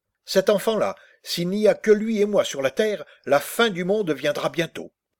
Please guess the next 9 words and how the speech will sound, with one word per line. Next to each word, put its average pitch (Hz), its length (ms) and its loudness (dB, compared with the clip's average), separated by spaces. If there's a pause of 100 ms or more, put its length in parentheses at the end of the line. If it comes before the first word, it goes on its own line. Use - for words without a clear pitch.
(300)
Voyons, 123 300 0 (280)
allez-vous-en. 135 420 0 (640)
Je 127 160 -2
m'en 185 200 4
vas, 175 280 -2 (420)
mais 160 320 2
il 165 180 -10
s'appellera 190 760 0
Henri. 180 440 -6